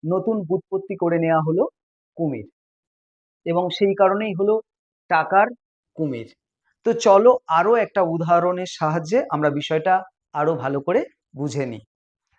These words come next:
আর্ম চেয়ার অর্থাৎ হাতল দেওয়া চেয়ার। এই হাতল দেওয়া চেয়ারে বসলে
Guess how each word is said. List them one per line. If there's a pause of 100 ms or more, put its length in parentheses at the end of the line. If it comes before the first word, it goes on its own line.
(360)
আর্ম (120)
চেয়ার (540)
অর্থাৎ (200)
হাতল
দেওয়া (300)
চেয়ার। (760)
এই
হাতল
দেওয়া
চেয়ারে
বসলে